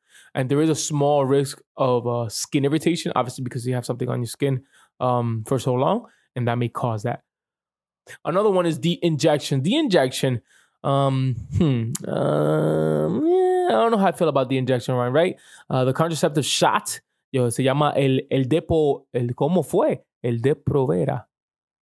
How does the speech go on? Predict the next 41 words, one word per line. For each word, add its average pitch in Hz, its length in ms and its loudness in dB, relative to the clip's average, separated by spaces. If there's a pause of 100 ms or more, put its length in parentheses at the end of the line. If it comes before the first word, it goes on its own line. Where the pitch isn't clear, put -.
(600)
El 147 120 -2
Depo-Provera 160 560 2
is 135 120 -2
a, 131 240 2 (280)
I'm 131 220 0
reading 135 240 4
it 123 80 0
in 117 80 -4
Spanish. 131 500 0
<laughs> 175 220 -2
It's 143 160 4
usually 160 260 4
given 147 220 2
by 131 160 2
doctors 127 380 0
every 123 180 0
twelve 123 240 0
weeks, 170 300 0 (320)
according 135 260 0
to 131 140 -2
the 123 100 2
C 135 140 0
D 123 100 2
C. 202 340 0 (320)
And 127 160 0
when 127 140 2
used 131 160 2
correctly, 127 560 0
it 123 80 0
is 123 120 0
assumed 131 200 0
that 120 60 0
the 120 80 -4
person 123 400 -2
gets 123 320 -4 (340)
their 117 120 0
shot 120 380 -2
one 165 220 0
time, 127 400 0 (160)
and 120 180 -2
it's 120 280 -6